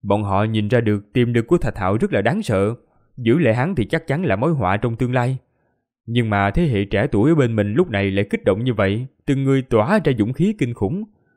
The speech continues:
nếu như không đồng ý thì sẽ ảnh hưởng tới sĩ khí ngay. Đồng thời bọn họ còn cho rằng Cửu Thiên Thập Địa chắc chắn sẽ bị diệt, hiện giờ chỉ vì một tên tu sĩ nhỏ bé lại hưng sư động chúng như vậy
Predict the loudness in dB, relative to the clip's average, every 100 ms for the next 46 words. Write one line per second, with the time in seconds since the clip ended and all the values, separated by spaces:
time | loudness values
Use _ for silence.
0 | _ 0 2 2 0 0 0 0 0 0
1 | 0 -2 -2 -4 -2 -2 -2 -2 0 -2
2 | 0 0 0 -2 -4 _ _ _ _ _
3 | _ _ _ _ _ _ _ _ -4 0
4 | 2 2 2 4 2 0 0 0 0 2
5 | 2 2 0 -2 -8 -12 _ 2 4 4
6 | 2 0 -2 0 0 0 -4 -4 -4 -2
7 | -2 0 0 0 -2 _ _ 0 2 4
8 | 2 2 0 0 0 0 0 0 2 2
9 | 0 -2 0 2 2 2 0 -2 0 0
10 | 0 0 0 0 0 -2 0 0 2 0